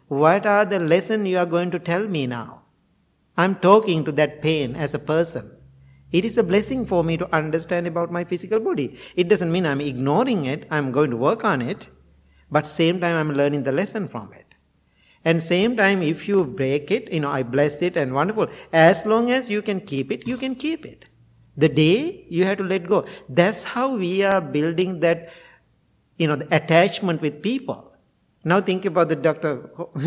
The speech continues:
<laughs> you know, you are husband and wife so long. Now living maybe forty, fifty years together, and how do you feel? Connected. "I don't want to lose him, I don't want to lose her."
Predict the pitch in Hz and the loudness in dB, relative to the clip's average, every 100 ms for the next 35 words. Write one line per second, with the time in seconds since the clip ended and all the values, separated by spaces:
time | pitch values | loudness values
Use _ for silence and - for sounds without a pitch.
0 | 190 - 180 - - - 165 147 139 156 | 0 0 -4 -6 -16 -4 0 0 0 -2
1 | 160 151 147 160 139 147 147 165 151 135 | -2 0 4 6 6 2 0 -2 -2 2
2 | 147 147 - 170 214 214 233 151 - - | 4 4 0 0 2 0 -2 -6 -14 -20
3 | _ _ _ _ _ - 160 180 214 214 | _ _ _ _ _ 2 6 6 6 2
4 | - - 143 170 196 190 180 175 180 170 | -10 -4 2 4 4 2 0 2 0 0
5 | - - - - 170 175 160 175 175 156 | -6 -20 -20 2 2 4 -2 -4 -4 -2
6 | 151 190 - 185 196 202 139 175 - - | 2 0 0 2 4 4 2 0 -8 -20
7 | - - - 170 175 180 170 165 165 - | -20 -20 0 4 4 2 -2 -4 -10 -20
8 | _ _ _ _ - 180 180 196 196 277 | _ _ _ _ 2 4 4 2 -2 -4
9 | 269 - 190 233 233 254 127 - - 175 | -4 -4 -2 -2 -2 -6 -6 -12 -12 -6
10 | 190 196 185 180 156 165 233 233 240 196 | -4 -2 -2 -2 0 0 0 -2 -2 0
11 | 160 160 156 143 143 233 247 233 247 | 2 0 0 -2 -2 -2 -4 -8 -12